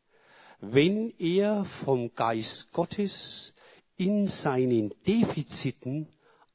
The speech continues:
angesprochen wird? Sie können ja sagen, "Mensch, Fremder, was geht es dich an? Ich lebe mein Leben, selbstbewusst, selbstbestimmt, hab doch dir keine Rechenschaft schuldig."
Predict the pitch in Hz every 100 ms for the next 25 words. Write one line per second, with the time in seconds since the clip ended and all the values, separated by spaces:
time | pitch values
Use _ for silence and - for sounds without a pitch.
0 | _ 160 196 113 95 - 98 - - -
1 | - - - _ _ _ _ - _ _
2 | _ _ _ _ _ _ _ _ _ _
3 | _ _ _ _ _ _ _ _ _ _
4 | _ _ _ - - 190 208 180 170 170
5 | 170 165 196 - - 180 202 190 175 180
6 | 190 175 - 254 240 139 98 85 - -
7 | - _ _ _ _ _ _ _ _ _
8 | _ _ _ _ 151 170 247 269 233 220
9 | 202 185 101 76 - - - _ - 185
10 | 190 - 165 175 170 - - 165 - -
11 | 135 - 139 131 - _ _ - - 127
12 | - 135 - 151 - 127 127 175 165 127
13 | 104 - 90 67 - -